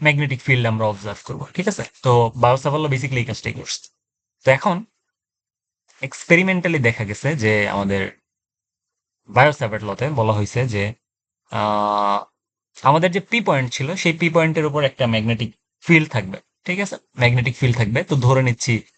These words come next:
small amount of magnetic field থাকবে। আমরা ধরে নিচ্ছি, যেহেতু স্মল অ্যামাউন্ট নিয়ে কাজ করতে চাই, তার মানে আমাদের আইডিয়াটা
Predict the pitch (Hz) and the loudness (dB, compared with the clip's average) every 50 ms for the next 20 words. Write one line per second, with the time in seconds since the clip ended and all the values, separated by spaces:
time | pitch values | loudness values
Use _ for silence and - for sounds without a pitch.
0 | _ _ _ _ _ _ _ _ _ _ - - - - 180 190 190 185 180 170 | _ _ _ _ _ _ _ _ _ _ -16 -2 4 6 8 8 8 6 2 -2
1 | 160 143 139 131 123 - 117 110 104 107 104 - - - - 107 104 107 - - | -4 -6 -6 -8 -8 -6 -6 -6 -6 -6 -8 -8 -10 -8 -6 -4 -4 -4 -4 -4
2 | 104 101 104 104 113 123 123 143 139 135 117 - - 113 104 123 135 151 147 - | -2 0 2 4 4 6 6 6 4 4 2 0 -2 0 0 0 0 0 -2 0
3 | 143 135 139 151 165 165 160 160 160 156 160 156 151 143 143 139 - - 143 123 | 2 4 6 4 4 2 0 -2 -4 -2 -2 -4 -2 0 -2 -4 -4 -6 -6 -4
4 | 135 135 - 139 160 214 - _ _ _ _ _ _ _ 120 120 120 123 127 127 | -4 -2 0 0 -2 -2 -6 _ _ _ _ _ _ _ 2 2 2 2 0 2
5 | 131 131 131 123 123 120 127 143 147 143 | 2 2 2 2 2 0 -2 -2 -2 0